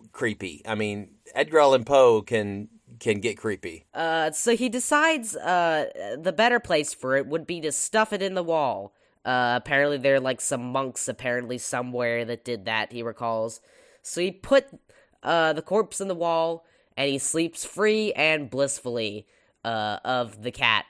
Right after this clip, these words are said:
Speaker 2: You know, the cat is gone. The cat is no more. Uh, so later, when the police come, uh, obviously there's been, you know, some things thrown around where it's like, "Where's his wife? I thought he had a wife." Uh, so later,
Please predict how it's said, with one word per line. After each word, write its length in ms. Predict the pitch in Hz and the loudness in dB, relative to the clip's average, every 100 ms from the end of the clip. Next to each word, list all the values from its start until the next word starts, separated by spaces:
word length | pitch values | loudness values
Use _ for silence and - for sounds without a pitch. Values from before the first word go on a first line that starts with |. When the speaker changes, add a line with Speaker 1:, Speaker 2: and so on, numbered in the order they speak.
| _ - | _ -10
Speaker 2:
You 140 | 117 | -6
know, 140 | 110 110 | -4 -6
the 80 | 117 | -4
cat 260 | 131 113 | -2 -2
is 120 | 113 | -2
gone. 360 | - 113 104 101 | -6 -6 -6 -8
The 80 | 104 | -12
cat 240 | 120 107 | -10 -10
is 320 | 101 98 - - _ _ _ | -10 -12 -14 -16 _ _ _
no 240 | 120 123 120 | -10 -8 -6
more. 360 | 104 104 107 _ _ _ _ - | -8 -8 -10 _ _ _ _ -8
Uh, 260 | 123 127 | -4 -4
so 200 | 131 - | -4 -4
later, 460 | 226 311 226 196 - _ - | 2 2 2 -2 -6 _ -4
when 160 | 180 | -2
the 60 | 160 | -2
police 420 | - 160 247 233 | -2 2 2 2
come, 440 | - 170 104 110 143 _ _ _ _ | -2 -2 -2 -4 -10 _ _ _ _
uh, 400 | 117 110 101 98 - 110 | -6 -4 -4 -6 -4 -4
obviously 480 | 117 120 - 131 | -2 -4 -4 -4
there's 240 | 117 120 101 | -2 -4 -2
been, 280 | 117 113 107 | -2 -2 -2
you 120 | 117 | -4
know, 220 | 113 113 | 0 -2
some 360 | - 120 110 101 | -2 -4 -4 -4
things 260 | 117 113 | -6 -4
thrown 200 | 120 107 | -6 -4
around 220 | 107 107 | -4 -2
where 80 | 117 | -4
it's 100 | 127 | -2
like, 160 | 143 135 | -2 0
"Where's 380 | 160 247 277 220 | 2 2 2 -2
his 160 | 226 | -4
wife? 380 | 226 254 185 131 | -2 0 0 2
I 100 | 139 | 0
thought 220 | - 185 196 | 2 0 0
he 40 | |
had 160 | 190 160 | -4 -6
a 60 | |
wife." 380 | 131 170 101 - _ _ _ - | -4 -6 -6 -12 _ _ _ -6
Uh, 400 | 131 127 113 113 | -2 0 0 -2
so 180 | - | 0
later, 440 | 180 247 208 156 | 4 4 4 2